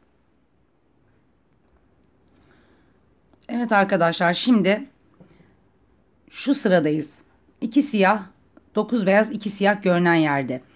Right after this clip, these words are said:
Burada gördüğünüz gibi beyazın üzerinde siyah, bu normal dokuma yapacağımız yer ama burası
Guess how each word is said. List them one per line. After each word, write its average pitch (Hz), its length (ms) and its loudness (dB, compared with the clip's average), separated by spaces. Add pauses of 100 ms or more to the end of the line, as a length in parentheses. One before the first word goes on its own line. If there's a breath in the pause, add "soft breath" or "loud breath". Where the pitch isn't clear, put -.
(320 soft breath)
Burada 277 280 4
gördüğünüz 233 520 4
gibi 175 180 -4
beyazın 214 300 0
üzerinde 196 380 0
siyah, 233 340 -2
bu 226 100 2
normal 202 360 4
dokuma 190 260 2
yapacağımız 165 480 0
yer 240 100 2
ama 185 220 0
burası 240 480 0